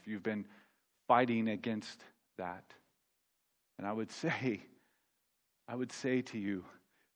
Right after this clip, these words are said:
please keep listening. Because God provides means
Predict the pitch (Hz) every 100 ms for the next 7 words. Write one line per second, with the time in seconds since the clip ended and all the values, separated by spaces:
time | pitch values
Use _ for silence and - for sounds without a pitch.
0 | - 131 127 - - 113 - 117 117 -
1 | 120 95 92 - - - - _ _ _
2 | _ _ _ _ _ _ _ _ _ _
3 | _ _ _ _ _ _ _ _ _ 127
4 | 117 135 127 127 - 117 117 120 123 104
5 | 113 127 143 139 117 95 92